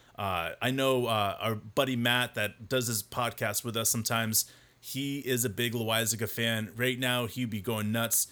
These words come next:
uh, if he was on this podcast. So this is a shout out to Matt, man. Hope you're doing well. Loaisiga was on fire. I know he's one of your men. So awesome job by Loaisiga tonight.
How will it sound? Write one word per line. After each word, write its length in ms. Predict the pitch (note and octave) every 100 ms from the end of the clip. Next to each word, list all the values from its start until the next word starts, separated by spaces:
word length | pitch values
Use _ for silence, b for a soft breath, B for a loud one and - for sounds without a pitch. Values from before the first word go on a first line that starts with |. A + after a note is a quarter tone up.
| B B
uh, 180 | G#2 G2+
if 100 | G2
he 80 | A#2+
was 120 | A2+
on 80 | A2+
this 140 | G#2+ -
podcast. 520 | A#2 A2 - G#2+ G2+
So 100 | G2+
this 260 | B2 D3 D3+
is 80 |
a 80 | A#2+
shout 240 | - C3 B2
out 140 | A#2
to 100 | -
Matt, 280 | A#2 A2 G#2+
man. 300 | A#2+ A2+ A2 B B
Hope 200 | C3+ A2+
you're 60 | B2
doing 260 | B2+ A#2
well. 400 | A2+ A#2 A#2 A#2 A#2
Loaisiga 520 | G#2 A2 A#2+ A#2 -
was 180 | A#2+ G#2+
on 160 | G2+
fire. 520 | F#2 B2 A#2 A#2 A2+ - B B
I 100 | G2
know 200 | G#2 G#2+
he's 140 | A2+ G2+
one 140 | A2
of 60 | G#2+
your 100 | G#2+
men. 280 | G2 F2 -
So 400 | - F#2+ F#2 -
awesome 300 | A#2 B2 B2
job 380 | A2+ B2 A#2+ A2+ b b b _
by 180 | A2+ A#2
Loaisiga 580 | A2+ A2 A2 G2+ A2+ -
tonight. 320 | A2+ F2